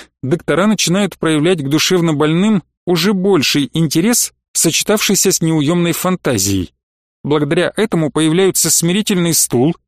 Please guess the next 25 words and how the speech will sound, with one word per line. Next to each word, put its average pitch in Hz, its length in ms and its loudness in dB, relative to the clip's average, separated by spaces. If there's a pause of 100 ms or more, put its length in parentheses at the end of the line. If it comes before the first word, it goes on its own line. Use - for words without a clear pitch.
(180)
смирительная 180 680 0
кровать, 131 560 -4 (240)
вращательная 175 840 0
кровать 180 460 -2 (220)
и 170 80 0
вращательная 165 720 0
машина, 190 520 0 (260)
чтобы 143 280 -4
кровь 196 260 -2
приливала 151 500 2
к 127 80 -4
голове 160 420 2
и 147 140 2
лучше 160 360 0
работал 156 360 0
мозг, 156 340 -2 (360)
устройство 185 600 0
для 156 200 0
неожиданного 165 680 0
погружения 160 560 0
в 123 80 -2
бассейн 156 420 0
с - 80 -2
холодной 156 400 0
водой, 131 480 0